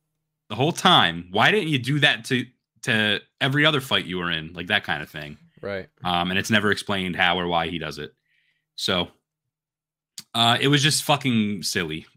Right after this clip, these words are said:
Speaker 1: and not that great, but it was fun.
Speaker 2: I see you gave it a, uh, four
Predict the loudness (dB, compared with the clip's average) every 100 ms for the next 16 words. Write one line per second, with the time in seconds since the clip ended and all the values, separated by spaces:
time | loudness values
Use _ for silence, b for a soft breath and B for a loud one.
0 | _ -2 0 0 -4 -6 0 2 2 0
1 | 2 -2 -4 -10 -6 -6 -4 -6 -8 -10
2 | -16 -18 b b _ -18 -14 -12 -10 -8
3 | -6 -6 -6 -6 -6 -8 -8 -6 -6 -6
4 | -8 -12 _ _ _ _ -2 -2 -2 -6